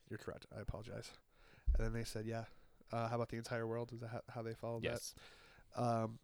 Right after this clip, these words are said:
Speaker 1: and they have moved up Avengers Infinity War's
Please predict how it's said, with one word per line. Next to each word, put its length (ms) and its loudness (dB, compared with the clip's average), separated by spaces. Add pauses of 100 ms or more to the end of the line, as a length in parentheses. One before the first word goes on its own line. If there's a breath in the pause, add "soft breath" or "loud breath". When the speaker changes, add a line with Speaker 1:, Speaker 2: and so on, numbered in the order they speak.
Speaker 1:
and 140 4
they 60 8
have 400 6 (300)
moved 420 12
up 260 12 (1200)
Avengers 380 10
Infinity 420 4
War's 680 6